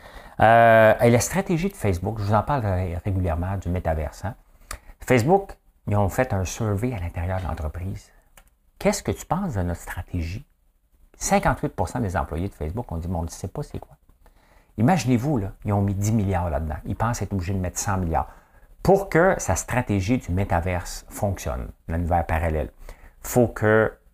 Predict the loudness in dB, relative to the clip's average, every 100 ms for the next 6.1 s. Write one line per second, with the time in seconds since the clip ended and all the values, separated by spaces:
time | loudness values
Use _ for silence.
0 | -6 -2 0 4 4 4 2 0 0 2
1 | 4 6 4 4 2 4 2 0 -12 -20
2 | _ -20 _ -4 0 2 2 2 2 -2
3 | -2 -4 -2 -2 0 0 2 2 2 0
4 | -2 -4 -6 -6 -2 -2 -2 -2 -2 0
5 | 0 -2 0 -2 -2 -2 -4 -2 -4 -2
6 | -4